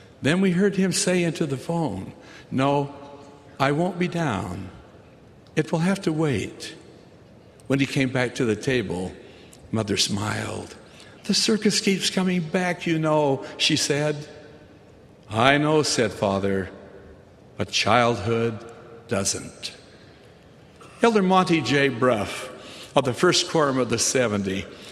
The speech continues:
tells of a summer at his childhood home in Randolph, Utah, when he and his younger brother Max decided to build a tree house in a large tree in the backyard.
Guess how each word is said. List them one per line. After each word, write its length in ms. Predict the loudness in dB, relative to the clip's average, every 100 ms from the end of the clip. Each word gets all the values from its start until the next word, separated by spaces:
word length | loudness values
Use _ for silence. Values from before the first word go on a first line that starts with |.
| -14
tells 300 | 2 4 4
of 100 | 2
a 80 | 0
summer 420 | 2 2 2 4
at 140 | 2 2
his 220 | 0 -2
childhood 600 | 0 2 2 2 0 -2
home 440 | 0 0 0 0 -4 -10 -10 -2
in 160 | 0
Randolph, 560 | 2 2 2 2 2 2
Utah, 580 | 0 0 -2 -4 -6 -10 -16 -20 -20 -20 -20 -20 -20 -20 -4
when 180 | 2 2
he 200 | 4 2
and 100 | 4
his 180 | 2 2
younger 320 | 0 0 0
brother 300 | 0 0 0
Max 800 | 0 0 0 -4 -6 -4 -2 -4 -12 -20 -20 -8
decided 600 | 0 2 2 0 0 0
to 100 | -2
build 260 | 0 0 0
a 60 | -2
tree 320 | 0 0 0
house 640 | -4 -6 -6 -6 -6 -8 -12 -20 -20 -12 -2
in 120 | 0
a 60 | 2
large 540 | 2 2 2 2 0
tree 400 | 0 0 2 2
in 100 | 0
the 80 | 0
backyard. 1080 | 2 0 0 -2 -2 -4 -8 -10 -12 -14